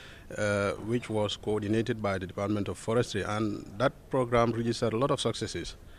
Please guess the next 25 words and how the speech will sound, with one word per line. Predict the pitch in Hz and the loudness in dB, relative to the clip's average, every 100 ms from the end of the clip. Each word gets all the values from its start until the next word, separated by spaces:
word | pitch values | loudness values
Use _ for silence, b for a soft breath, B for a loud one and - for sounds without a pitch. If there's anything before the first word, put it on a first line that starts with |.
| b b b b | b b b b
because | - 113 117 | 0 0 2
it | 120 | 2
was | 120 - | 0 0
through | - 170 | 2 4
that | 147 - | 4 4
program | 147 131 117 104 113 123 107 | 6 8 8 8 4 0 -2
that, | 110 101 113 | -2 0 0
uh, | 101 98 | 0 0
we | 107 | 2
were | 110 | 2
able | 104 127 147 | 2 0 -2
to | - | -4
conduct | 107 113 113 104 98 - - - | -4 0 2 2 -2 -6 -12 -8
the | 101 95 | -6 -2
National | 107 120 120 120 | 0 0 0 -2
Forest | - 127 120 - | 0 2 2 0
Assessment, | - 101 - 98 127 - - b b b b - - | -4 -4 -2 0 0 -2 -18 b b b b -10 -2
taking | 117 127 117 | 2 4 4
into | 113 85 | 2 0
account | 98 - 113 117 120 120 101 | -4 0 2 4 4 2 -2
the | 98 95 | -4 -4
forest | 78 - 113 113 104 | -4 -2 2 2 0
resources, | 98 - 113 110 110 120 - - - | -2 2 2 2 0 0 -4 -6 -8
including | 101 - 113 113 107 107 | -10 -4 -2 0 0 0
other | 107 110 | 2 2